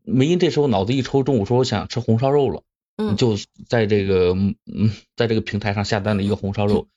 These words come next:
Speaker 1: 你知道我们在家做一个红烧肉，
Speaker 2: 两个小时。
Speaker 1: 那通常都要一个，一两个小时就开外了，
Speaker 2: 嗯。
Speaker 1: 就，就差不多两个小时左右。
Speaker 2: 对。
Speaker 1: 他点上之后，他想到他手里的时间可能在半个，半个时间左-，半个小时左右。
Speaker 2: 嗯。对。
Speaker 1: 那他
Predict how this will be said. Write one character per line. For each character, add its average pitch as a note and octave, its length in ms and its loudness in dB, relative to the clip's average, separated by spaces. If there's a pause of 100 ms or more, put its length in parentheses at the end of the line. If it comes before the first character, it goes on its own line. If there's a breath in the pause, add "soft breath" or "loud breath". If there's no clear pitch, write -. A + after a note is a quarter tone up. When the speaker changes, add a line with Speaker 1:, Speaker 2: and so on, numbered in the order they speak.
(180)
Speaker 1:
你 A#2+ 100 2
知 E3+ 100 4
道 G#3 80 4
我 A2 140 0
们 A#2 100 2
在 D#3 120 2
家 D3 140 0
做 C#3 220 2
一 B2 40 0
个 C3 80 2
红 A2+ 180 -2
烧 C3+ 140 0
肉， C3+ 280 0 (380)
Speaker 2:
两 F3+ 160 0
个 G#3 60 -4
小 A#3 140 4
时。 - 80 -2
Speaker 1:
那 B2 60 0
通 C#3 60 0
常 E3+ 80 2
都 F#3 60 0
要 C#3 80 2
一 A2 120 -2
个， E3 100 -2 (240)
一 C#3 360 0
两 G#2 200 2
个 D3+ 80 2
小 - 180 -2
时 A#2 220 -2
就 D#3 140 2
开 F3+ 240 -2
外 G3+ 220 2
了， G#2 120 2
Speaker 2:
嗯。 F#2 40 0
Speaker 1:
就， G2+ 340 2
就 B2+ 80 -4
差 - 160 -4
不 E3 60 -4
多 D#3+ 80 0
两 G#2 160 0
个 A#2 100 0
小 G#2+ 140 -2
时 C#3 100 -6
左 - 160 -2
右。 G#2 240 0 (260)
Speaker 2:
对。 F#3 120 -2
Speaker 1:
他 - 0 -
点 G#2+ 280 0
上 C3+ 160 -2
之 D3 80 2
后， C3+ 100 0
他 D#3+ 120 -6
想 A2+ 180 -4
到 B2 120 -2
他 C3 100 0
手 A2 160 -2
里 A2+ 100 -2
的 F#2 60 -6
时 F#2+ 140 -10
间 G#2+ 120 -2
可 - 140 -6
能 G2+ 100 -2
在 A2+ 120 0
半 A2+ 180 -2
个， F#2+ 80 -4 (260)
半 A2+ 140 -2
个 G2+ 80 -6
时 - 120 -10
间 F#2+ 140 -4
左-， F#2 180 -6 (140)
半 B2+ 120 0
个 A2+ 60 0
小 - 140 -6
时 - 120 -6
左 A2+ 140 -2
右。 F2 200 -4
Speaker 2:
嗯。 - 20 -20 (320)
对。 D#3+ 220 -12
Speaker 1:
那 E3 100 -2
他 E3+ 140 0